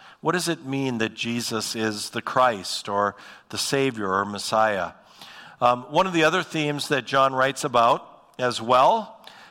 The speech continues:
uh, in his literature, and we're gonna see it again today, is that God is light. And I decided to center our question around that today. So here is our question.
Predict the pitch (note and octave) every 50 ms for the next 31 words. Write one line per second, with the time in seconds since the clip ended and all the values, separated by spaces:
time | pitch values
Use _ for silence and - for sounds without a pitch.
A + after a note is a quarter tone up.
0 | _ - - B2+ B2+ B2+ C3 C3+ C#3 C#3+ C#3+ C3+ C#3 C3+ B2+ A#2+ B2+ C3 B2+ C3
1 | C#3 C3+ - - D#3 D#3+ F#3 F#3+ E3+ D3+ C#3 C3 C3 C3 B2 C3+ C3 B2+ - -
2 | - C#3+ C#3 C3+ C3 A#2 B2+ B2+ B2+ B2+ A#2 - C3+ A#2+ A#2+ A#2+ B2 C3+ E3 G#3
3 | A#3+ A#3 - - - - - - - - - - - B2+ A#2+ - D3 C#3+ C3+ -
4 | - - C3+ B2+ B2+ B2+ C3+ C#3+ D3+ D#3 C#3 - E3+ F3 F#3 G#3 A#3+ A#3+ D#3+ -
5 | - - - - - _ _ - C3+ B2+ B2 B2+ B2+ B2+ B2+ C3 C3 C#3+ B2 A#2
6 | A#2+ B2 B2 B2 B2 A#2+ - - - B2+ C3 C3+ C3+ C#3 C3 - - A#2 A2 -
7 | - - C3 C3 C3 - D3+ D3 D3 D3+ D#3 D#3 - - - - - G#3 F#3+ -
8 | - - C#3+ A#2+ A2 G#2+ G#2 G2+ G2+ G2 G2 G2 G2 G2 G2 G2+ - - - -
9 | A2 A2+ B2 D#3 G3 G3+ - - - - - - - - - - - - D#3 D3
10 | D3 D3+ C#3+ - - - F3 G3+ G#3+ G#3+ G#3+ G#3 F3 E3 E3 E3 E3+ D#3+ - D3+
11 | D3 C#3+ C#3+ C#3+ C#3+ C#3 - - - - C3+ C3+ C3 B2 - - - - A2+ G#2
12 | G2 F2+ E2+ D#2+ D#2